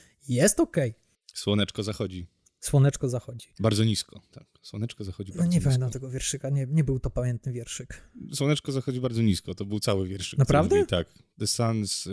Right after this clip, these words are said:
Speaker 2: y, coś tam, że jest very low i tyle.
Speaker 1: Okej, <laughs> no dobra, myślałem, że to
Speaker 2: I
Speaker 1: tam
Speaker 2: potem
Speaker 1: było
Speaker 2: było,
Speaker 1: więcej tego.
Speaker 2: daj rękę. I on ją,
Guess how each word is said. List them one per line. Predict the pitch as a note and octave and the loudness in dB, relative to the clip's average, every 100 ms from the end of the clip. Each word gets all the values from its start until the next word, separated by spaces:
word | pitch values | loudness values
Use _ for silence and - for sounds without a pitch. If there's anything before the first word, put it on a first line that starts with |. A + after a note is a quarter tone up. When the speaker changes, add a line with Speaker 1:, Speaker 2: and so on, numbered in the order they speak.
| F#2 | -6
Speaker 2:
y, | F#2 | -6
coś | - F#2+ | -6 -8
tam, | - F2+ | -6 -6
że | F#2+ | -6
jest | F2+ F2+ | -8 -8
very | F2+ G2 F#2 | -2 0 0
low | F2+ F2+ F2 - | 0 0 -2 -8
i | F#2+ | -8
tyle. | F2+ E2+ - _ _ _ _ | -2 -2 -4 _ _ _ _
Speaker 1:
Okej, | C3 E3 - - | 4 4 2 -4
<laughs> | D3+ - | -2 0
no | - | 0
dobra, | E3+ E3 - | 0 2 2
myślałem, | E3+ - F3+ - | 0 0 -2 0
że | E3 | -2
to | E3 D3 | -4 0
Speaker 2:
I | |
Speaker 1:
tam | B2+ | 2
Speaker 2:
potem | C3 C#3 B2 | 4 4 4
Speaker 1:
było | A#2 A2+ | 4 4
Speaker 2:
było, | G#2+ | 2
Speaker 1:
więcej | B2 A#2+ | -2 -6
tego. | B2 | -2
Speaker 2:
daj | G2 A#2 | 4 4
rękę. | G#2+ F#2+ - F2 - - | 4 2 -2 -6 -6 0
I | A#2 | 2
on | |
ją, | G#2 | 4